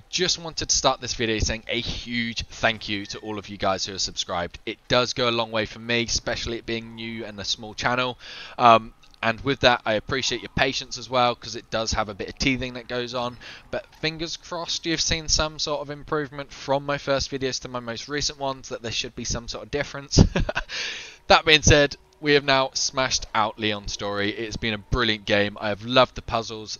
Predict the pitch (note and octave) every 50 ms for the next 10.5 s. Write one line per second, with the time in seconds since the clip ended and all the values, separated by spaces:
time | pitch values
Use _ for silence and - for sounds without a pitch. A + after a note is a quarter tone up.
0 | - - - G#2+ - - - - F3+ F3+ F3+ E3 - D#3+ E3+ - - - - -
1 | A#2+ - - - - F#3 F3+ D#3 - - - - - D3+ D3+ F#3 E3 D#3+ E3+ E3
2 | E3 - - - - - E3 C3+ - - - - - - - - - - - -
3 | - - - - - - - B2 - C#3+ D3 C#3+ - - C#3 A#2+ G#2+ G#2 G#2 -
4 | - B2+ B2+ B2+ C3+ - B2+ B2+ A#2+ - C3 B2+ B2 A#2+ A#2+ G#2+ G#2 G2 - -
5 | G#2 G2 F#2+ G2 G#2 F#2+ G2+ G2 F2+ G2 G2+ G#2 G2 - - G#2 G2 F2+ - G2+
6 | F#2 F#2 F#2 F2+ F2 F2+ F2 F2 F2 - - - - - - - - - C3 A#2+
7 | A2+ A2 A2 G#2+ A2 - - - _ - D#3+ D#3 D3+ D#3+ D#3 D3 - - C#3 C3
8 | - C3+ A#2 - C#3+ C#3 C3+ B2 C3+ B2+ B2+ B2 B2 A#2+ A#2+ A#2 A#2 A2 - -
9 | A#2+ - - B2 A2 - A2 A2 A2+ - A#2 A2 G#2 - A#2+ A2 G#2+ G#2 - B2+
10 | A#2 A2 - B2 A2+ A#2+ A2+ G#2+ A2